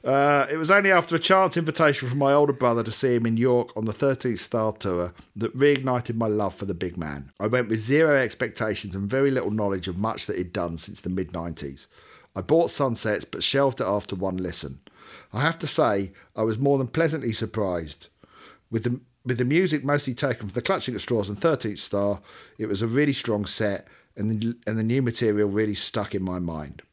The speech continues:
The renditions of the Marillion era songs were the strongest I'd heard him do in years, and the minute was over, I was out at the merch stand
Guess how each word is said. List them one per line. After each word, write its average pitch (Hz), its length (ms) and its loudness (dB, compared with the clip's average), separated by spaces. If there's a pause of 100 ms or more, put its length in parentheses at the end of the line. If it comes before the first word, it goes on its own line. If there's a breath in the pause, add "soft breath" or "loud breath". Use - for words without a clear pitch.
(140)
The 95 80 -8
renditions 113 520 0
of 120 60 -2
the 107 60 -2
Marillion 147 440 2
era 113 180 2
songs 110 400 -4
were 98 60 -2
the 95 80 -4
strongest 98 480 -4
I'd 90 100 -4
heard 92 200 -4
him 90 100 -6
do 90 160 -2
in 87 160 -2
years, 85 360 -4 (300 loud breath)
and 107 100 -4
the 101 60 0
minute 143 260 2
was 101 140 -4
over, 95 400 -2
I 90 60 -8
was 95 160 -4
out 123 160 -2
at - 60 -14
the 87 60 -8
merch 95 280 -6
stand 90 400 -8